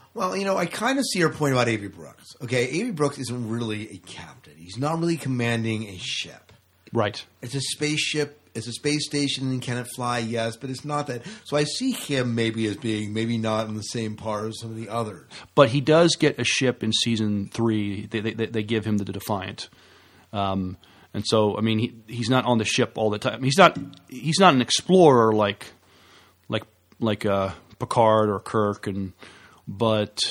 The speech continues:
Speaker 2: um, you know, he, he's still given a huge amount of responsibility commanding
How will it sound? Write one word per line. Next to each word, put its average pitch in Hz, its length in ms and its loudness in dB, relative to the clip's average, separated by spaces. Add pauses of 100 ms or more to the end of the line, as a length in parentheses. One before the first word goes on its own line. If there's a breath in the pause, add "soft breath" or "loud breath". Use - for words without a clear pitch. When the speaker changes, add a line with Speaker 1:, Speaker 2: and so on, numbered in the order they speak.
(480 loud breath)
Speaker 2:
um, 95 600 -6 (1600 soft breath)
you 117 80 -2
know, 110 60 0
he, 120 120 0
he's 127 260 -2
still 139 180 2
given 110 260 -2
a 101 80 -6 (160)
huge 127 380 -2
amount 104 320 -4
of 101 80 -4
responsibility 101 800 -4
commanding 101 340 -6